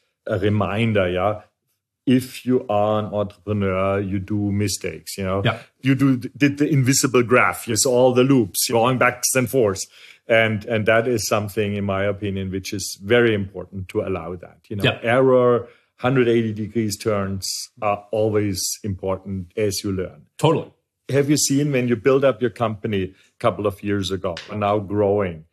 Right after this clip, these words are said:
Speaker 1: that this is more difficult to maintain? Because starting, it was just you and potentially a couple of friends.
Speaker 2: Yeah.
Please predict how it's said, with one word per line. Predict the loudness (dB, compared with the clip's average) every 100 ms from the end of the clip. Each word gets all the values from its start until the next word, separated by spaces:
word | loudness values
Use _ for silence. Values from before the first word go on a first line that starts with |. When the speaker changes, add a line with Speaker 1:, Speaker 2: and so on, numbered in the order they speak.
| _ _ -2
Speaker 1:
that | -2 2
this | 0 0
is | -2 -2 -2
more | -2 0
difficult | 0 -2 -2 -2 -4 -4
to |
maintain? | -6 -6 -4 -2 -2 -2 -4
Because | -4 -4 0
starting, | 2 4 4 2
it | 2
was | 2 2
just | 0 -2 0
you | 2 2
and | 2
potentially | 0 0 0 -2
a | 0
couple | 0 0
of | -2
friends. | 0 -2 -2 -8 -10
Speaker 2:
Yeah. | -6